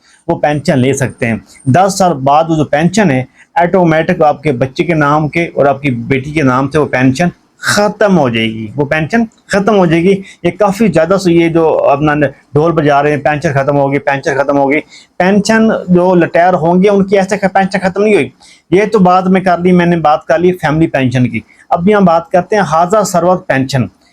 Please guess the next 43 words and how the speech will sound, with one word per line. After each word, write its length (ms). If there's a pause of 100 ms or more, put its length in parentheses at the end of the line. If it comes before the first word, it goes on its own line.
(140)
یہ 80
جو 100
حاضر 360
سروت 300
لوگ 280
ہیں 260
اگر 240
وہ 360
ریٹائر 400
ہوتے 280
ہیں، 80
دو 180
ہزار 120
پچیس 440
میں 80
ہوتے 180
ہیں، 80
چھبیس 460
میں 80
ہوتے 240
ہیں، 100 (1000)
یا 300 (880)
جو 180
دو 220
ہزار، 140 (140)
اچھا، 340
ایک 300
اس 160
میں 100
اور 160
سوال 440
لوگ 220
اکثر 240
یہ 100
کہہ 180
رہے 80
ہیں 120 (400)
بھی 160
دو 220
ہزار 260
بائیس 520
کے 120
بعد 320